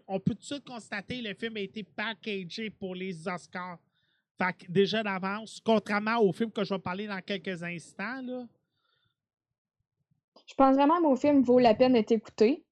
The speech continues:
Speaker 1: Ouais.
Speaker 2: Juste pour que, voir comment que ça fonctionnait, le stress qu'il y avait pendant les fusées, ils se battaient contre les Russes, euh, ils se battaient pas physiquement, mais mentalement, là, tu sais, ils voulaient vraiment voir les meilleurs, puis tout.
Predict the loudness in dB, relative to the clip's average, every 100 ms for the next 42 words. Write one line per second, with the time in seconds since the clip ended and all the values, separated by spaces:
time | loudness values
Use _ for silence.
0 | -10 -10 -10 _ _ _ _ _ 4 4
1 | 4 6 6 6 0 4 8 8 4 0
2 | 6 6 8 4 4 4 2 0 0 4
3 | 2 2 2 4 6 6 8 8 8 6
4 | 2 2 2 4 6 6 6 4 6 6
5 | 4 4 4 6 6 8 6 6 6 6
6 | 6 6 4 4 6 6 6 6 6 6
7 | 6 8 8 4 -2 0 4 6 6 6
8 | 6 6 2 0 2 4 6 6 6 6
9 | 6 6 8 6 6 4 2 4 6 6
10 | 4 4 4 6 6 6 8 8 8 8
11 | 8 6 2 -2 4 4